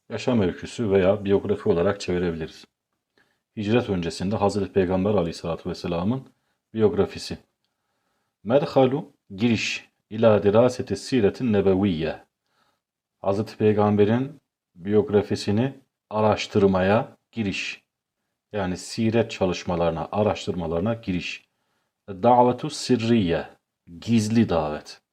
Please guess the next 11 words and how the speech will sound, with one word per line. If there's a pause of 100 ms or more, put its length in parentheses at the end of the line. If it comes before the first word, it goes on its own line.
(420)
Davetul
cehriye, (680)
açık
davet. (400)
Bey'ata (560)
el
akabe, (580)
akabe (200)
biatları. (880)
Bey'atun (160)
kelimesinin